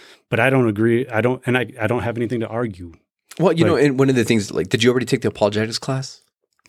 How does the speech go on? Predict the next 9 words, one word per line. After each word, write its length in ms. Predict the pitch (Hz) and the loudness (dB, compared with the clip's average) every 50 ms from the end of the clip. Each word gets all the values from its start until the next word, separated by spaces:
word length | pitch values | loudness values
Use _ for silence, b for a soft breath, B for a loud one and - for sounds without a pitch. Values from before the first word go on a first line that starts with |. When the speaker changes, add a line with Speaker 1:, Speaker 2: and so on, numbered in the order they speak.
| - - | -10 -4
Speaker 1:
I 100 | - 92 | -2 -2
started 420 | - - - 110 95 90 87 82 | 0 0 0 0 0 -2 -4 -8
it. 160 | 85 87 87 | -8 -8 -8
I 60 | 87 90 | -8 -10
haven't 260 | 87 87 87 87 - | -10 -10 -12 -12 -10
finished 320 | 95 90 90 85 - - | -10 -10 -8 -8 -6 -6
it. 40 | 101 | -4
I'm, 200 | 95 92 92 87 - - _ - | -4 -4 -4 -6 -8 -12 _ -4
that's 340 | 110 98 - - - - | -4 -2 -2 -4 -8 -8